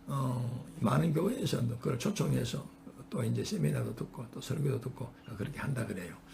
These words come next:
예, 어쨌든 여러분들 교회도 이제 이, 이런 신학, 이 훌륭한 신학자 초청해서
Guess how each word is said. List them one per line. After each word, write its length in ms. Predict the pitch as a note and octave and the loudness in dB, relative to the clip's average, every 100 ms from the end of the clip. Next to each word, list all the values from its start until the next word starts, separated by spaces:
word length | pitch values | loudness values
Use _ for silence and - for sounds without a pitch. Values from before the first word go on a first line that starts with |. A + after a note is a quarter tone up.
| - - - - - - - | -8 -6 -6 -6 -6 -6 0
예, 80 | |
어쨌든 340 | B2+ A#2+ G#3+ D3+ | 2 4 6 10
여러분들 380 | C3+ E3+ E3+ B2+ | 10 10 8 8
교회도 480 | C3 C#3+ C3+ - - | 8 8 6 2 0
이제 100 | C3+ | 0
이, 240 | C#3+ B2+ A#2+ | 2 0 0
이런 240 | B2 A#2+ A2+ | 2 2 2
신학, 280 | - - - - - - F#3+ - | 0 -2 -6 -12 -14 -12 -12 -4
이 100 | C#3+ | -2
훌륭한 320 | B2 - A#2 | 0 2 2
신학자 340 | G#2 A2 A#2 A#2 | 0 -2 -2 -4
초청해서 680 | - - A2+ - - - | -2 2 2 2 0 -4